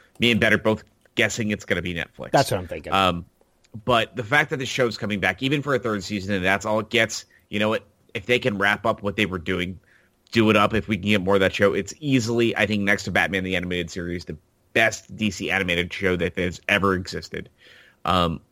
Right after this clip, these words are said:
Speaker 1: I absolutely adore that show, and I can't wait to see more of it, and I'm so excited to say that it's coming back.
Speaker 2: Yeah, me too. I'm very, very excited, and now I for sure have to finish season two.
Speaker 1: Yes, yes, yes, yes, you do.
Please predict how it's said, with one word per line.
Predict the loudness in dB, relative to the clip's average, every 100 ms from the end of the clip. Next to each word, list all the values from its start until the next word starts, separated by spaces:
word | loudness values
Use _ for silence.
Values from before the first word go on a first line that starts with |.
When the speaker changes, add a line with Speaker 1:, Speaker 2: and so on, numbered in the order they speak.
| 0
Speaker 1:
I | 2
absolutely | 4 2 0 -2 2
adore | 0 0 -2 0
that | -2
show, | 0 0 0 0
and | -4
I |
can't | -2 0 -2
wait | -2
to | -6
see | -6
more | -4 -2
of | 0
it, | 0 0
and | 0
I'm | 0
so | -2 -2 0 0
excited | 0 -4 -4 -6
to |
say | -4 -2
that | -2 -6
it's | -10
coming | -10 -10
back. | -10 -12 -10
Speaker 2:
Yeah, | -10 -10 -14 -10
me | -8
too. | -8 -10 -14 -12
I'm | -12 -8
very, | -4 -2 -2
very | -2 -6
excited, | -8 -10 -8
and | -10 -12 -12
now | -10 -8 -8 -12 _ -20 -10
I | -4 -4
for | -4 -8
sure | -6 -4 -4 -4
have | -4 -8 -10
to |
finish | -8 -8 -8 -10
season | -12 -12
two. | -14 -20 _ _ _ _ -16 -6
Speaker 1:
Yes, | 4 4 4 0 -2 0
yes, | 0 0
yes, | 0 -2 -2
yes, | -8 -6
you | -6
do. | -4 -6